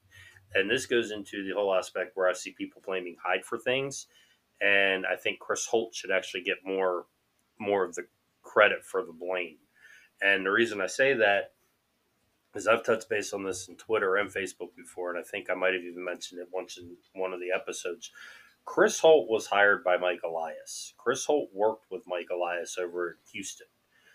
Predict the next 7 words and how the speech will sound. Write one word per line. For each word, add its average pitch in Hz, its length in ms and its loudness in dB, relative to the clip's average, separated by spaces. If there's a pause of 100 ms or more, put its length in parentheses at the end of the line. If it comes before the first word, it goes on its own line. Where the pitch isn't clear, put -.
(460)
Brandon 131 520 4
Hyde 92 440 2 (240)
was 95 140 -4
hired 95 280 2
by 90 120 4
Mike 87 300 -4
Elias. - 760 -2